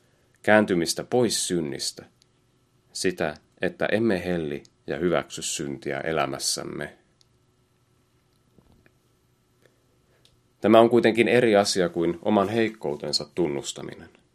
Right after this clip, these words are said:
Kristittykin joutuu sanomaan, että hän tulee vielä lankeamaan syntiin, sillä pyyntö, "Anna meille anteeksi meidän syntimme",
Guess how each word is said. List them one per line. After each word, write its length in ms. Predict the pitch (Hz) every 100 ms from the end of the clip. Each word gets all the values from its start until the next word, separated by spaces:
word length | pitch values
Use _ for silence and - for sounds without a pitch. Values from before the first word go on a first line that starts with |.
| _ _ _ _ _ - - -
Kristittykin 680 | 95 117 123 113 110 107 101
joutuu 360 | 110 110 104
sanomaan, 520 | - 117 117 98 82
että 220 | 80 - 90
hän 260 | 95 92
tulee 380 | 92 135 107 85
vielä 280 | 87 90 95
lankeamaan 640 | 110 95 - 71 73 71
syntiin, 680 | - 90 80 67 76 73 80 _ _ _ _
sillä 280 | - 95 90
pyyntö, 480 | 98 104 92 87 80 - -
"Anna 240 | 104 113 123
meille 340 | 110 95 95
anteeksi 560 | 101 98 92 80 - 76
meidän 320 | 73 73 71
syntimme", 600 | - 90 85 82 71 71